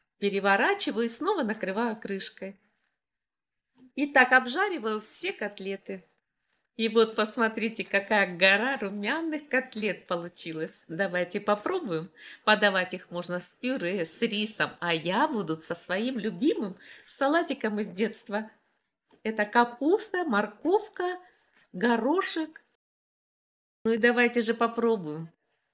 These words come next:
какие же получились котлетки. Они получились за счет того, что они рубленые, сочные и совсем не такой вкус, как у оладий печеночных.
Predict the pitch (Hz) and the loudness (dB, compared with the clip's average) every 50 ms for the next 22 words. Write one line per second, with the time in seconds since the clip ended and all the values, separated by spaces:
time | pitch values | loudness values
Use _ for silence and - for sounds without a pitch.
0 | _ _ - 180 180 180 175 - 196 202 208 214 240 240 - 262 240 220 220 - | _ _ 0 0 0 0 -2 -6 -4 -4 -2 -2 -2 -4 -2 -2 -2 -2 -4 -4
1 | - 202 175 180 - - - 196 196 196 - 170 165 165 165 - _ - 175 - | -4 -4 -4 -4 -8 -8 -8 -8 -8 -8 -6 -6 -6 -6 -8 -10 _ -20 -20 -20
2 | _ _ _ _ _ _ _ _ _ _ _ _ _ _ _ _ _ _ _ _ | _ _ _ _ _ _ _ _ _ _ _ _ _ _ _ _ _ _ _ _
3 | _ _ _ _ _ _ _ _ _ _ _ _ _ _ _ _ _ _ _ _ | _ _ _ _ _ _ _ _ _ _ _ _ _ _ _ _ _ _ _ _
4 | _ _ _ _ _ _ _ _ _ _ _ _ _ _ _ _ _ _ _ _ | _ _ _ _ _ _ _ _ _ _ _ _ _ _ _ _ _ _ _ _
5 | _ _ _ _ _ _ _ _ _ _ _ _ _ _ _ _ _ - 165 165 | _ _ _ _ _ _ _ _ _ _ _ _ _ _ _ _ _ 0 0 0
6 | 170 175 175 - - 175 175 175 175 175 - - 175 170 170 170 160 160 170 175 | 0 -2 -6 -4 -4 -4 -4 -4 -8 -8 -8 -8 -6 -6 -8 -6 -4 -2 -4 -4
7 | - - 175 170 - - 190 180 175 170 160 - - 175 170 170 175 175 180 233 | -2 -4 -6 -6 -4 -4 -4 -2 -2 -4 -4 -4 -2 -2 -2 -2 -2 -4 -2 -2
8 | 269 285 247 190 165 160 160 160 156 156 160 - _ _ _ _ - - - - | -2 -2 -2 -4 -6 -6 -8 -8 -10 -10 -14 -18 _ _ _ _ -6 -4 -2 0
9 | - - 208 202 196 180 185 - - - 160 156 151 - - 220 214 - 269 262 | 0 0 0 -2 -2 -2 -2 -4 -8 -6 -6 -8 -8 -6 -6 -4 -4 -2 -2 -2
10 | - - 339 330 339 311 285 - 320 320 320 269 277 277 - - - 220 233 226 | -2 -2 -2 -2 -2 -2 -2 -2 -2 -2 0 0 0 0 -2 -8 -6 -6 -4 -4
11 | 233 - - - - - 220 208 - 240 226 226 226 202 180 180 175 180 180 - | -4 -6 -6 -8 -8 -6 -6 -4 0 2 2 2 2 2 0 -2 -4 -6 -8 -8
12 | 202 208 - - 180 175 170 170 - - - 185 180 | -10 -8 -6 -4 -4 -4 -4 -6 -8 -8 -8 -10 -16